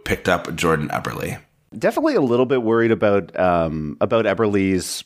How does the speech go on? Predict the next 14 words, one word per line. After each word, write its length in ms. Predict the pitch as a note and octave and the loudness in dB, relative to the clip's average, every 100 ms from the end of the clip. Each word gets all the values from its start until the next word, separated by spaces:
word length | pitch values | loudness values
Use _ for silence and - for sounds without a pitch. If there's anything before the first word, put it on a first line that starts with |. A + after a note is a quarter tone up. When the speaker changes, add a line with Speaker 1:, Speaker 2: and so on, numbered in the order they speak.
| _ | _
Speaker 2:
underlyings 680 | - F#2+ F#2+ E2 D#2+ E2 E2+ | -2 0 0 -2 -2 -4 -6
here. 440 | - F#2+ E2+ D#2+ D2+ | -4 0 2 2 2
Um, 600 | E2 E2 D#2+ D#2 D#2+ D2+ - - - - - - - | 2 2 2 0 -2 -6 -10 -20 -20 -20 -20 -20 -20
nothing 580 | - A#2+ D3 - A#3 G#3+ | -4 2 2 4 2 0
too, 400 | - - C3+ D#3 | -2 0 2 0
too 240 | - D3 | 0 0
wild. 460 | B2+ A#2+ C3 D3 C#3+ | 2 2 2 0 0
Like, 160 | A2 | -2
the 80 | A#2 | 0
shooting 340 | A2 C3+ C3 B2 | -2 0 2 2
percentage 480 | B2 - B2 A#2+ | 0 2 0 0
is 140 | A#2+ A#2 | -2 0
a, 340 | A2+ A2 - | 2 2 0
is 420 | A2 A2 G2 - | 0 0 -2 -12